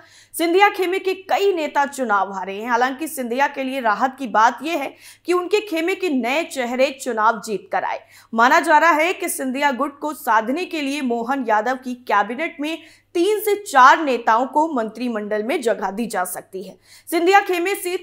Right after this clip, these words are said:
तुलसी सिलावट, गोविंद सिंह राजपूत और प्रभु राम चौधरी को जिम्मेदारी दी जा सकती है। दरअसल अटकलें ये भी लगाई जा रही हैं कि लोकसभा चुनाव से पहले निगम और मंडल की नियुक्तियां भी नए सिरे से की जाएंगी।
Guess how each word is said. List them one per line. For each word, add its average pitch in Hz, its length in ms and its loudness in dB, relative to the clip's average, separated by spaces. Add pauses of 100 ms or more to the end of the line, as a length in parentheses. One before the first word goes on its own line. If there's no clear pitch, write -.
(120)
तुलसी 302 340 -8
सिलावट, 240 680 2
गोविंद 220 380 0
सिंह 226 260 -10
राजपूत 214 600 -2
और 269 100 0 (120)
प्रभु 262 340 0
राम 269 320 6
चौधरी 233 420 -4
को 311 340 4 (220)
जिम्मेदारी 254 580 4
दी 196 160 -4
जा 208 160 -2
सकती 202 380 -10
है। 190 180 -14 (240)
दरअसल 320 420 6
अटकलें 359 340 4
ये 349 180 4
भी 330 180 4
लगाई 294 340 8
जा 262 180 8
रही 277 180 4
हैं 311 180 0
कि 370 100 -2
लोकसभा 294 540 4
चुनाव 277 400 6
से 294 160 -4
पहले 247 360 0
निगम 233 400 4 (120)
और 233 160 2 (120)
मंडल 269 340 0
की 349 180 -2
नियुक्तियां 269 580 -4
भी 262 220 -4
नए 233 240 -2
सिरे 220 320 -4
से 254 160 -6
की 247 140 -8
जाएंगी। 185 400 -10